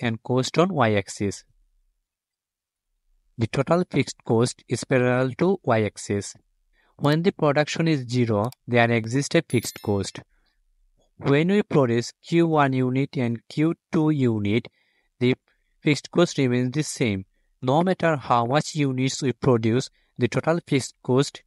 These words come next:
remains the same. The third cost of total cost curve is total variable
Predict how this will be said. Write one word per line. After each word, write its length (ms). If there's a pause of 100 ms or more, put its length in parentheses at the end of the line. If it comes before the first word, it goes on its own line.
remains 380
the 120
same. 400 (4000)
The 180
third 320
cost 380
of 120
total 280
cost 340
curve 260
is 260
total 320
variable 400